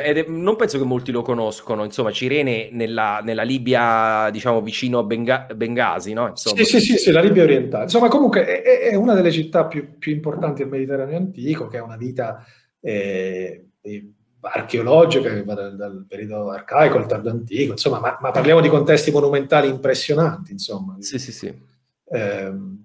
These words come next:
Speaker 2: però, insomma, vabbè, io mi sono occupato soprattutto di archeologia funeraria ed è una cosa interessante. Tra l'altro è, è un lavoro di, di gruppo, di team che abbiamo fatto con altri archeologi. Uno, una cosa bella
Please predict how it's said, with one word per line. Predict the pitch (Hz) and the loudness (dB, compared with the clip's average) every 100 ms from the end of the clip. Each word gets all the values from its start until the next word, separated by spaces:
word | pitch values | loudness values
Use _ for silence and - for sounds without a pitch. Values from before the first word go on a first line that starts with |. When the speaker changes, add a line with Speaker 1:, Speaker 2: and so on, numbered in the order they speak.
| _ - - - | _ -18 -18 -2
Speaker 2:
però, | - 262 | 4 6
insomma, | 185 175 165 156 | 6 6 4 4
vabbè, | 180 175 143 214 | 4 4 4 4
io | 220 | 6
mi | 202 | 6
sono | 170 156 | 6 4
occupato | - 151 139 | 4 2 2
soprattutto | 135 139 226 196 | 0 -6 -4 -2
di | 160 | 2
archeologia | 156 156 151 139 131 123 | 2 2 0 0 -2 -10
funeraria | 131 127 117 107 98 101 156 208 - | -12 -8 -6 -6 -8 -2 0 0 -2
ed | - 165 156 | 0 4 6
è | 151 147 - | 4 2 0
una | 151 | -2
cosa | 160 254 214 | 2 2 2
interessante. | 165 160 139 - - 113 107 139 - _ | 2 2 0 -2 -6 -8 -4 -4 -4 _
Tra | - 156 | -2 4
l'altro | 220 - 143 - | 4 4 -2 -2
è, | 143 139 - _ | -4 -4 -12 _
è | - | -12
un | 139 | -4
lavoro | 135 185 170 131 | 2 6 6 4
di, | 123 123 - - | -4 -8 -10 -18
di | - 113 | -18 -4
gruppo, | 156 170 151 120 | 2 4 2 -2
di | 104 107 | -8 -12
team | - 160 143 113 | -6 -4 -2 -4
che | 107 | -8
abbiamo | 104 107 104 104 | -10 -8 -10 -10
fatto | 104 92 - | -10 -12 -16
con | 101 98 | -18 -20
altri | 98 101 | -16 -18
archeologi. | - 107 98 98 113 | -10 -8 -6 -8 -4
Uno, | 151 190 190 | 0 2 4
una | 175 | 4
cosa | 226 220 185 | 6 6 6
bella | 170 160 151 135 | 8 8 6 2